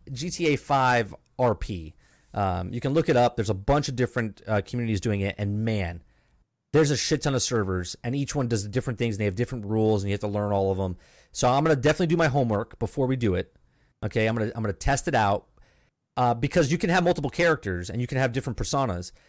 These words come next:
So when it goes on your permanent record, it'll tell you if they pull you over and they do a search,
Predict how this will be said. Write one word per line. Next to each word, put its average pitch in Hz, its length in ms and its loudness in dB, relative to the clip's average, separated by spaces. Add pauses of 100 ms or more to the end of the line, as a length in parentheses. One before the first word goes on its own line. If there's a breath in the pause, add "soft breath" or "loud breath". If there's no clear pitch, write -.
(120)
So - 160 0
when 160 120 4
it 160 60 2
goes 180 140 4
on 196 60 4
your 175 100 4
permanent 156 320 0
record, 147 300 2
it'll 139 140 4
tell 156 260 2
you 131 140 2
if 95 60 -4
they 127 100 0
pull 151 180 2
you 123 140 2
over 139 200 4
and 151 80 2
they 110 120 0
do 123 180 4
a 110 60 6
search, - 500 -2